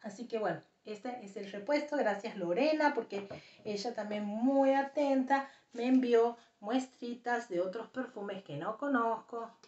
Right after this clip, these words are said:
Es esta, estos perfumes de Chloé, que aquí no llega a mi país, así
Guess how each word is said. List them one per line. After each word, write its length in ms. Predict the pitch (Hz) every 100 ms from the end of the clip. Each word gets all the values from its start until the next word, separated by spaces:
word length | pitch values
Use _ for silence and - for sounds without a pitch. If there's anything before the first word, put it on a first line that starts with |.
| _ -
Es 280 | 196 190 240
esta, 460 | 226 220 - 226 226 - - _
estos 440 | 226 233 - -
perfumes 500 | - 202 190 240 254
de 240 | 208 214 _
Chloé, 440 | 196 190 208 254 - - _
que 80 | 208
aquí 240 | 185 233
no 180 | 226 208
llega 500 | 202 208 214 240 202
a 60 | 185
mi 160 | 180
país, 580 | 170 160 180 269 330 320
así 140 | 196